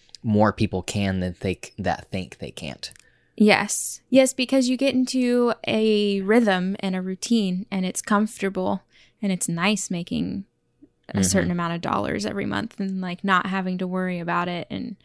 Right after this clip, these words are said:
Speaker 1: Yep.
Speaker 2: whatever. But
Speaker 1: And you've already adjusted your lifestyle to the new income, which
Speaker 2: Yeah.
Speaker 1: means that if you went to a different income, you'd have to adjust your lifestyle
Speaker 2: Yeah.
Speaker 1: in, in other ways. But then ultimately, your mental well-being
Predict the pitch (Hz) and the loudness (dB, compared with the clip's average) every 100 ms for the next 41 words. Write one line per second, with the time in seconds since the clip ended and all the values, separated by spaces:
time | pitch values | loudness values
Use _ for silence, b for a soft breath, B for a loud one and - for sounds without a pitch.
0 | b b - - 180 165 160 190 180 160 | b b -2 2 2 2 -2 0 2 0
1 | _ 110 113 107 107 107 104 104 101 95 | _ 4 6 6 6 4 2 0 0 -2
2 | 101 104 - 110 95 92 90 90 95 113 | 2 2 2 0 0 0 0 0 0 0
3 | - 90 90 87 - 98 90 87 90 110 | -2 0 0 -2 -4 -2 -2 -4 -2 -2
4 | 113 92 85 87 - 226 208 95 98 - | 0 0 -2 -4 4 6 6 4 0 0
5 | 90 87 98 92 90 87 85 113 98 90 | -2 -2 -4 -4 -4 -6 -2 -2 -2 -4
6 | 90 92 92 87 85 - 90 87 B B | -4 -4 -4 -4 -6 -6 -6 -6 B B
7 | - 90 98 92 - 87 87 92 - 92 | -8 0 0 0 -4 -2 -2 0 0 0
8 | 85 82 82 B - 214 107 101 92 - | 0 -2 -4 B 0 0 2 0 -2 -4
9 | 92 90 101 120 107 90 85 87 - 92 | -6 0 2 4 4 4 2 0 -4 -6
10 | 87 80 101 - 98 87 87 - _ _ | -6 -2 -2 0 -2 -2 -4 -8 _ _
11 | _ _ _ _ 101 98 92 98 104 98 | _ _ _ _ 4 4 4 2 2 2
12 | 92 87 107 98 98 92 90 | 2 0 0 0 2 0 -2